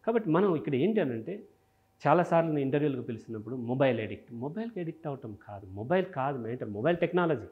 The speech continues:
మొబైల్లో ఉన్న క-, ఏ కంటెంట్కి అడిక్ట్ అవుతున్నాడు మ్యాటర్. మొబైల్ మనం పిల్లల నుంచి తీసేయలేం,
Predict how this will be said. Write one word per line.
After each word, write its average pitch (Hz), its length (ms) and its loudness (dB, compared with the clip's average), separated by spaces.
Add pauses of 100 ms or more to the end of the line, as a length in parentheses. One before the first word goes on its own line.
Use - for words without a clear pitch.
(1800)
మొబైల్లో 190 380 10
ఉన్న 214 120 6
క-, - 280 0
ఏ 160 140 8
కంటెంట్కి 196 520 8
అడిక్ట్ 151 260 2
అవుతున్నాడు 110 360 -4
మ్యాటర్. 117 300 -8 (460)
మొబైల్ 175 260 8
మనం 180 140 8
పిల్లల 180 240 8
నుంచి 185 180 8
తీసేయలేం, 185 400 2